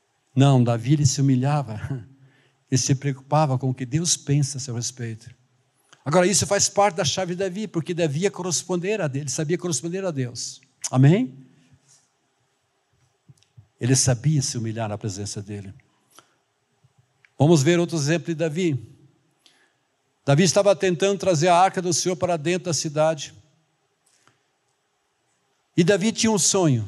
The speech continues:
Qual é o sonho de Davi? Construir uma casa ao Senhor.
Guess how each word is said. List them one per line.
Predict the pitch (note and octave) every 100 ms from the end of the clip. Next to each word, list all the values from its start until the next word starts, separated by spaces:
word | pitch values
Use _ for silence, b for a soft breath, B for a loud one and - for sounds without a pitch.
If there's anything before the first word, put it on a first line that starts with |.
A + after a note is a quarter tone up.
| -
Qual | G3 A3
é |
o | G3+
sonho | G3 F#3+
de |
Davi? | F3+ D3+ D3+ A#2 - - _ _ _ _ _ _ _ - - - -
Construir | C#3+ C#3+ - D3+ E3
uma | D#3 D3
casa | - C3+ B2
ao |
Senhor. | A2 A#2+ G#2 F#2